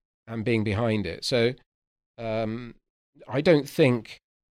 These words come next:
we're gonna get a basic income in the ne-, in the next five years. Um,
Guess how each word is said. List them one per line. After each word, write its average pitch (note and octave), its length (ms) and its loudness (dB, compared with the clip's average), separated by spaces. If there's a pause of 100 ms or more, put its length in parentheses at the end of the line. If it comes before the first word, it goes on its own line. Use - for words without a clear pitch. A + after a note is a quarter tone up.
(100)
we're B2 80 -12
gonna A#2+ 200 2
get G#2+ 120 0
a A2 60 0
basic G#2+ 420 -2
income G#2 320 -6
in G#2 80 -6
the G#2 100 -4
ne-, G#2 200 -8
in G#2 160 -12
the G#2+ 80 -6
next G#2+ 240 -8
five G#2 300 -10
years. A2+ 540 -6 (540)
Um, A2+ 640 -4